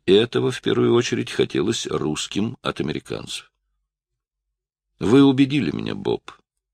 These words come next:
Вы уверены, что наши союзники не подозревают об исчезновении своего офицера?» «Вполне уверен. И моё предложение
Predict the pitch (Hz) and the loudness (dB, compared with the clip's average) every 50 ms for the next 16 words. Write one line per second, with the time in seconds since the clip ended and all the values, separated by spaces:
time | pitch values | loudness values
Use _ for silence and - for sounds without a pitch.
0 | _ _ _ _ _ _ _ - - - - - - - - 76 90 92 95 98 | _ _ _ _ _ _ _ -20 -20 -20 -18 -20 -18 -6 2 4 6 6 6 6
1 | 135 170 190 185 170 160 143 - - - - 101 104 104 104 101 - 92 - - | 6 4 4 4 2 2 0 -2 -2 -4 -2 0 0 2 0 0 -2 -4 -4 -4
2 | - 90 104 101 90 - 90 90 - - 82 85 87 92 90 - - 71 67 71 | -4 -4 -4 -4 -4 -4 -6 -6 -4 -4 -2 -2 0 0 0 0 -2 -4 -4 -2
3 | 69 73 - 73 78 92 120 127 123 123 120 - - - - - _ - - 95 | -4 -2 -2 0 2 2 4 4 4 2 0 -2 -10 -14 -14 -14 _ -4 -4 -2
4 | 78 85 - - - - 82 76 78 82 80 82 90 95 95 95 104 113 - - | -2 -2 -4 -4 -4 -6 -6 -4 -2 -2 0 0 0 0 0 -2 -2 -4 -4 -4
5 | 80 71 67 65 65 65 - - 64 - - 73 80 - 57 - _ _ _ _ | -2 -2 0 0 0 -2 -2 -6 -8 -4 -2 -2 -2 -2 -4 -10 _ _ _ _
6 | _ _ _ _ _ _ _ _ - - - _ _ _ _ _ _ - _ - | _ _ _ _ _ _ _ _ -20 -20 -20 _ _ _ _ _ _ -20 _ -12
7 | - - - - 107 113 120 117 104 73 55 58 62 - 60 - _ _ _ _ | -12 -6 0 2 2 2 2 0 0 0 0 -2 -2 -2 -4 -10 _ _ _ _
8 | _ _ _ _ _ - - - - - _ - 87 101 101 104 104 110 110 107 | _ _ _ _ _ -18 -16 -16 -16 -14 _ 0 2 4 4 4 6 6 8 8
9 | 104 98 - - 92 78 87 92 87 98 98 90 87 82 78 | 8 6 6 2 0 2 2 2 2 2 2 2 2 0 0